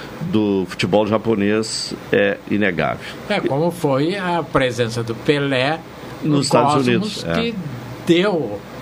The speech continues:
Speaker 2: ao futebol, né, lá eles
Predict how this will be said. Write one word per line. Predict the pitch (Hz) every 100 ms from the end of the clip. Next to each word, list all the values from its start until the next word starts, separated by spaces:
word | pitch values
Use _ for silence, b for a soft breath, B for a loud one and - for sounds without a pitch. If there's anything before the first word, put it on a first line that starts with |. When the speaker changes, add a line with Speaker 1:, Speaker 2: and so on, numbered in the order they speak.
| - - - - -
Speaker 2:
ao | 113 113 117 113
futebol, | 107 - 127 160 123 131 131 165 - - - - -
né, | 117 123
lá | 135 151
eles | 143 120